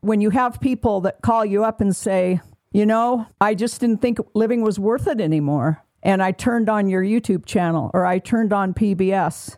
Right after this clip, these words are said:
and I saw Bill Alexander, and he was telling me that you have to have dark to show light." And it changes, I mean, it truly inspires people to live better. And I remember one time in a live class,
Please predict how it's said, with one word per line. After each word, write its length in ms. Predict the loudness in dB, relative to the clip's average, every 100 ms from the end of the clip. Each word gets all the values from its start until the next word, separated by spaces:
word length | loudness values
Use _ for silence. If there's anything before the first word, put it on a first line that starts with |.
| _
and 160 | -2 0
I 60 |
saw 280 | 0 0 -2
Bill 240 | 0 0 0
Alexander, 760 | 0 -2 -2 0 -2 -4 -6 -12 _ 0
and 100 | 2
he 80 | 2
was 220 | 0 0
telling 340 | 0 2 2
me 160 | 2 2
that 220 | 0 -2 _
you 120 | 0
have 180 | 0 0
to 80 | 0
have 240 | 0 0
dark 400 | 0 0 -2 _ -4
to 100 | -2
show 260 | 0 0
light." 600 | 2 0 0 -2 -6 -12 -20 _ _ 0
And 400 | 0 2 0 -2 0
it 180 | 0 0
changes, 640 | -2 -2 0 0 -2 -2
I 80 | -2
mean, 180 | 0 2
it 220 | 0 -2
truly 320 | -2 0 2
inspires 560 | 0 0 0 0 0 -2
people 320 | -2 0 0
to 120 | 0
live 320 | 0 0 0 -2
better. 440 | -2 -2 -4 -8 _ -2
And 160 | 0
I 20 |
remember 460 | 0 2 2 0 0
one 240 | 0 0
time 260 | 0 0 0
in 80 | 0
a 80 | 2
live 380 | 2 0 -2
class, 500 | -2 0 0 -4 -10